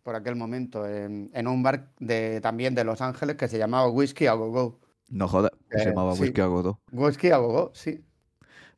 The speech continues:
Speaker 2: Pero sí, Whiskey a Go Go es cuando dice, "Hacho, vamos a pegarnos un, un festival,
Speaker 1: Pues
Speaker 2: vamos a
Speaker 1: ya.
Speaker 2: un botelleo y vamos a beber whisky a Go Go". Qué guay.
Speaker 1: Ya, pero no sé, se llamaba así. A mí también me sorprendió el nombre.
Speaker 2: No es mal nombre para un bar, sí.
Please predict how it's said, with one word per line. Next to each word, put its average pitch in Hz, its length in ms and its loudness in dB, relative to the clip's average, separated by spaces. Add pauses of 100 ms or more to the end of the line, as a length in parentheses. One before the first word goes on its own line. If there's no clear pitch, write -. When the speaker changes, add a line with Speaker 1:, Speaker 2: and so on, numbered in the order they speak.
Speaker 2:
Pero 98 200 0
sí, 98 220 4
Whiskey 101 300 2
a 101 40 4
Go 101 140 2
Go 101 180 4
es 101 60 2
cuando 98 300 0
dice, 101 280 -2 (680)
"Hacho, 101 240 -4
vamos 104 360 0
a - 20 -8
pegarnos 104 300 -2
un, 95 500 -6 (200)
un 98 100 -8
festival, 104 340 2
Speaker 1:
Pues 110 140 2
Speaker 2:
vamos 113 80 2
a - 40 6
Speaker 1:
ya. 139 60 6
Speaker 2:
un - 60 0
botelleo 104 480 0
y 101 240 0
vamos 101 280 2
a 107 40 4
beber 107 240 2
whisky 110 300 -4
a 107 60 0
Go 87 140 -6
Go". 98 500 -10 (100)
Qué 107 80 -12
guay. 98 120 -12
Speaker 1:
Ya, 160 280 6
pero 147 260 2
no 143 140 2
sé, 180 140 -2
se 151 120 -2
llamaba 131 300 -2
así. 147 160 -4
A 160 40 -2
mí 143 120 -4
también 160 240 -2
me 123 100 -4
sorprendió 120 420 -4
el 113 80 -2
nombre. 151 220 -4 (220)
Speaker 2:
No 98 160 -4
es 92 40 -2
mal 90 200 -2
nombre 107 260 -2
para 92 100 -8
un 90 80 -8
bar, 120 160 -8
sí. 147 140 -20